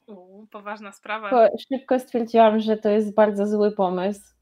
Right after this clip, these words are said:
Speaker 2: Aha, bo on mi zaczął mówić od razu, że mnie kocha. I w szkole raczej go unikałam.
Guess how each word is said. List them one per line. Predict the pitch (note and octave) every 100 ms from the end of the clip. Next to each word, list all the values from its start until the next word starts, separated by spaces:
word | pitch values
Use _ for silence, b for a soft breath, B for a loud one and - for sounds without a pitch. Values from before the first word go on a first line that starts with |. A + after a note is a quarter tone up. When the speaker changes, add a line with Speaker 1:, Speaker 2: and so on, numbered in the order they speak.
| _
Speaker 2:
Aha, | G#3 G3+ G#3
bo | F#3+ G3+
on | G3+
mi | G#3
zaczął | G#3 G#3 G#3
mówić | G3+ G3 G3+
od | F#3+
razu, | G3 G3+
że | G3 F#3+
mnie | G3
kocha. | F#3+ G3+ F3+ E3+ F3+ -
I | A3+ A3+ G#3+ G#3+
w |
szkole | - - B3+ B3+
raczej | A#3+ A#3+ A#3+
go | G#3 A3+
unikałam. | A3 A3 A#3 G#3 F#3+ G3+ A#3